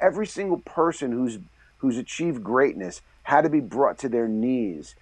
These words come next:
It's never been, it's never been a smooth ride. It's been, it's a grind. It's a grind, and it takes talent, and it takes dedication more than anything else.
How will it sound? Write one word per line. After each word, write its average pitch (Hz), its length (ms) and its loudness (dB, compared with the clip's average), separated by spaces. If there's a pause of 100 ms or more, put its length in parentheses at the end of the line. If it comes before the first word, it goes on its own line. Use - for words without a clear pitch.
(180)
It's - 200 -6
never 180 440 4
been, 139 460 2 (200)
it's - 180 -10
never 160 280 0
been 139 180 0
a 120 60 -2
smooth 131 400 -2
ride. 98 480 0
It's - 180 -10
been, 139 420 0 (380)
it's - 160 -6
a 127 80 -4
grind. 135 840 2 (460)
It's 127 180 -6
a 131 40 0
grind, 139 640 4
and 104 100 2
it 104 120 -6
takes 131 340 -4
talent, 147 500 -4
and 107 140 -4
it 92 80 -10
takes - 340 -4 (320)
dedication 170 840 2
more 127 200 2
than 131 140 0
anything 147 400 0
else. - 460 -4